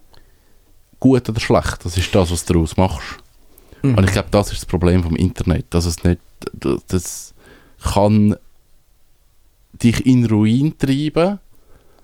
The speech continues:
Speaker 1: es kann aber auch dir unzählige Möglichkeiten eröffnen. Und es ist omnipräsent.
Speaker 2: Das Absurde ist wirklich, dass das eigentlich fünfundzwanzig Jahre bis dreißig Jahre, je nachdem, so,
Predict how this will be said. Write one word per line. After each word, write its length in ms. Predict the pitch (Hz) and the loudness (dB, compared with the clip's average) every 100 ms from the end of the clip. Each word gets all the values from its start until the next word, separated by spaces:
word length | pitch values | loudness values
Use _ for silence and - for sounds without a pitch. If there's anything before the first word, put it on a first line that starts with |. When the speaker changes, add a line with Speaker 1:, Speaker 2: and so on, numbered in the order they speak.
| _ - | _ -6
Speaker 1:
es 180 | 101 | -2
kann 380 | - - 123 143 | 0 2 4 4
aber 380 | - 113 120 107 - | 2 0 0 -4 -2
auch 220 | 107 117 | 2 2
dir 260 | - 113 113 123 | 2 0 0 2
unzählige 640 | 120 120 123 117 110 104 | 2 2 0 0 0 0
Möglichkeiten 680 | 104 - - - 95 98 92 | -2 -4 -10 -2 0 0 0
eröffnen. 600 | 95 71 - - 71 76 - - | 2 0 -4 -8 -8 -8 -8 -2
Und 140 | 95 | -2
es 140 | 92 110 | 0 -2
ist 260 | 98 - - - - | -2 -6 -18 -6 0
omnipräsent. 840 | 113 123 120 - 107 101 - - - - - | 4 4 4 2 0 -2 -4 -12 -18 -20 -14
Speaker 2:
Das 260 | - - - | -4 -4 0
Absurde 640 | 107 - - 170 226 170 | -2 0 2 2 2 2
ist 180 | 147 113 | 0 2
wirklich, 320 | 151 - 135 | 0 0 -2
dass 180 | 135 117 | -2 0
das 240 | 123 - - - | -2 -2 -6 0
eigentlich 420 | 113 113 107 113 | 2 2 2 0
fünfundzwanzig 1700 | 95 - - 120 120 127 - - 110 110 110 - - - - - - | -2 -6 -2 2 2 0 -6 0 2 2 0 -4 -8 -14 -16 -10 0
Jahre 400 | 104 95 107 110 | 4 4 4 4
bis 320 | 113 - - | 0 -2 -4
dreißig 460 | 107 107 113 - | 0 2 2 0
Jahre, 320 | 107 92 95 92 | 0 2 4 2
je 80 | |
nachdem, 1200 | 92 95 - 101 98 101 - 104 - - - 139 - | 2 0 0 0 2 -2 -4 -10 -12 -16 -14 -12 -10
so, 420 | - 113 110 | 0 2 2